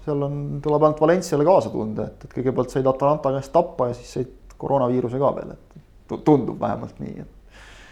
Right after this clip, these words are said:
et, äh, ja väga sellised, äh, selle, selles mõttes nagu Atalanta, noh, jube kahju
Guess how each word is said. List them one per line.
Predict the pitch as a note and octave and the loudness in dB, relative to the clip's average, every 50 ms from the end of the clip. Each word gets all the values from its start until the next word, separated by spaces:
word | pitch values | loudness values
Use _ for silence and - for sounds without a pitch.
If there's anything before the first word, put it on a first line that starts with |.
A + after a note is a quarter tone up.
| - - - - - - - _ _ _ _ - C3+ | -20 -20 -20 -20 -20 -20 -20 _ _ _ _ -6 -4
et, | B2+ B2 B2 B2 B2 B2 - - - - - - - _ - - - - | -2 0 0 0 0 -2 -6 -12 -20 -20 -20 -20 -20 _ -20 -18 -10 -6
äh, | C3 B2+ B2+ B2+ C3 C3 C3 - - | -2 -2 0 0 0 -2 -2 -2 -2
ja | - F#3 F3+ D3+ C#3+ C3 D#3 | 0 -2 -2 -2 0 4 4
väga | F3+ F#3+ F#3 D#3+ C#3+ D#3+ | 6 8 8 8 8 6
sellised, | E3+ E3 D#3 D3 D#3+ - - - - - - | 4 4 4 2 0 -4 -12 -18 -8 -2 0
äh, | D#3+ D#3 D3 | 0 2 4
selle, | - G#3 A3 G3+ - C#3 | 6 8 8 8 6 6
selles | - A#3 C4+ G#3+ B2 G#2+ | 6 8 8 8 4 2
mõttes | A#2 A2+ - - | 0 -8 -10 -8
nagu | C3+ C3 C3 C3+ | -2 0 0 2
Atalanta, | C3+ - D#3 C#3 E3+ G#3+ A3 A3 - - B2 A#2 A2+ B2+ | 2 2 2 2 4 2 2 0 -2 -2 -2 -2 -2 -4
noh, | B2 - - | -6 -2 0
jube | F#3+ A3+ A3 - C#3 D3+ G3+ | 4 6 6 8 8 8 8
kahju | G3+ E3 B2 G#2 | 8 6 4 0